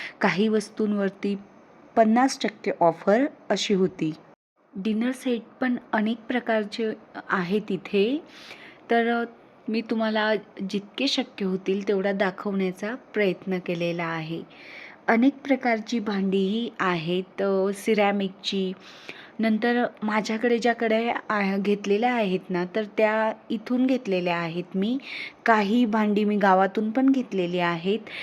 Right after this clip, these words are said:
आणि काही भांडी मी या शॉपमधून घेत असते. बहिणीला स्टीलची कढई घ्यायची होती, तर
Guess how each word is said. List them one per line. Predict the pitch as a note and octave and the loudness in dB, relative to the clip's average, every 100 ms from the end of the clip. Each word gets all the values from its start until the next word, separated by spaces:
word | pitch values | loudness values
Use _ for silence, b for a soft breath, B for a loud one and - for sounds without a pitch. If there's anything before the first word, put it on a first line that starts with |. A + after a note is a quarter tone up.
| B B | B B
आणि | G#3 G#3 G#3 - - - - - - | 0 0 -4 -18 -20 -20 -20 -14 0
काही | A3 F#3+ A3 | 2 2 2
भांडी | A3 G#3+ F#3+ F#3+ | 0 0 0 0
मी | F3+ A#3+ C#4 | 2 2 2
या | A#3+ A3+ | 2 2
शॉपमधून | - G3+ F#3+ G3 F3 F3 | 2 2 2 -4 -2 -4
घेत | E3+ F3+ E3+ | -4 -4 -4
असते. | E3 - - - - - - - - - - - - - _ _ - | -8 -10 -8 -8 -8 -20 -20 -20 -20 -20 -20 -20 -20 -20 _ _ -4
बहिणीला | A3 A3 A3+ C4 C4 | 0 2 4 4 4
स्टीलची | B3 - A#3 A3 B3+ | 0 2 4 2 2
कढई | B3 A#3 A#3+ | 4 4 2
घ्यायची | A#3+ B3 G#3 - | 2 2 0 0
होती, | G3+ G3 G3 | 0 2 0
तर | G3+ | 0